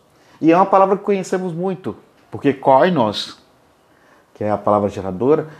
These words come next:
ela tem a ver com aquilo que é comum, aquilo que é comum, de onde vem a palavra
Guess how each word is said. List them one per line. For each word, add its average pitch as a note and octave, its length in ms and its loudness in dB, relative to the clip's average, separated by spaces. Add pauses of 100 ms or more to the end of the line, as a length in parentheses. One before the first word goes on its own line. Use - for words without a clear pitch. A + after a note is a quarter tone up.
(600)
ela C#3+ 760 4 (140)
tem D3 180 -2
a C#3+ 80 0
ver D3 220 -6
com D#3 100 -12
aquilo E3 300 -4
que E3+ 160 -4
é E3 80 0
comum, D3+ 420 -2 (1080)
aquilo C3+ 540 -4
que B2+ 220 -2
é B2 100 4
comum, A2+ 420 -4 (240)
de A#2+ 60 2
onde A#2+ 120 4
vem C3+ 100 4
a C3 40 0
palavra B2 380 2